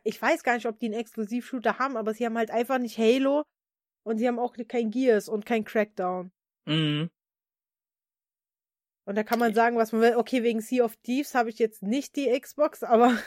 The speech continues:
Speaker 1: <laughs>
Speaker 2: Nee, nee. <laughs>
Speaker 1: eigentlich auch ein gutes Spiel, aber irgendwie so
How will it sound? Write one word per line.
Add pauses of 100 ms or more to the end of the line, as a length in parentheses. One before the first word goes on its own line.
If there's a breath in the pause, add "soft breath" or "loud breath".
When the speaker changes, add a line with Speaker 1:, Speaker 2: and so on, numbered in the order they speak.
(120)
Speaker 1:
<laughs>
Speaker 2:
Nee, (320 loud breath)
nee. (120)
<laughs> (540 loud breath)
Speaker 1:
eigentlich
auch
ein
gutes
Spiel,
aber
irgendwie
so